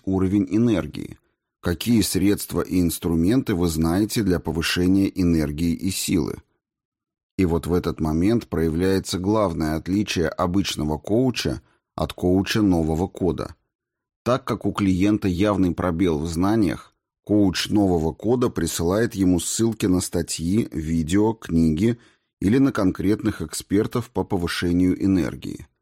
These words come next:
Коуч переходит в позицию «эксперт» на три минуты с помощью песочных часов. Дальше клиент определяет, сколько он хочет получить экспертных знаний от коуча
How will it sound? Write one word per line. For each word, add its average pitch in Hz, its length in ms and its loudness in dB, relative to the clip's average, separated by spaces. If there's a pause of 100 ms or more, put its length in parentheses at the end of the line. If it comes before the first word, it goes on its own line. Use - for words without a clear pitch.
(440)
Коуч 107 420 2
переходит 90 640 0
в - 80 -18
позицию 90 640 0
«эксперт» - 640 -4
на 78 200 -2
три 87 200 -2
минуты 82 500 2
с - 100 -6
помощью 92 500 0
песочных - 640 -4
часов. - 560 -6 (680)
Дальше 80 460 0
клиент 92 480 2
определяет, 80 720 -2
сколько - 520 -2
он 78 140 0
хочет - 380 -4
получить 76 560 -4
экспертных 85 720 -4
знаний 87 400 0
от 73 160 -6
коуча 90 640 -4